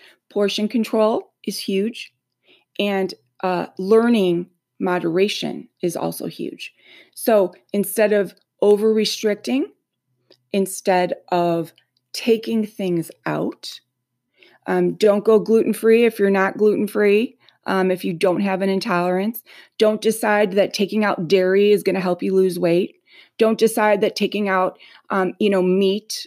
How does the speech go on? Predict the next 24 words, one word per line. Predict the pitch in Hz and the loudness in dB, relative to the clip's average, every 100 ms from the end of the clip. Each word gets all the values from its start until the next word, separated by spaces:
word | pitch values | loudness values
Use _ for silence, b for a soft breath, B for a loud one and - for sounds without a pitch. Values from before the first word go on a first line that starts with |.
| _ | _
is | 196 180 | -6 0
gonna, | 202 185 - | 2 2 2
is | 196 170 | 0 2
gonna | 202 185 175 - | 2 2 2 2
make | 190 175 | 0 2
you | 190 | -2
lose | 170 180 175 | 0 0 0
weight. | 165 160 214 - b b b - | -2 -2 -4 -12 b b b -4
If | 220 208 | -4 0
you | 233 220 | 0 0
want | 208 202 208 233 - - | 0 0 -2 -4 -12 -8
to | 185 | -6
take | 202 190 214 | -2 0 0
out | 202 214 | 0 0
meat | 208 - | -2 -2
because | 180 190 175 | -6 -4 0
you're | 208 | 0
a | 160 | 0
vegetarian | 190 175 170 214 180 190 190 | -2 -2 -8 -4 -2 -2 -2
and | 185 | -2
you, | 185 175 - | -2 -4 -4
you | 185 175 - | -6 -6 -6
have, | 185 185 180 - B B - | -6 -6 -6 -10 B B -8
um, | 175 170 | -4 -4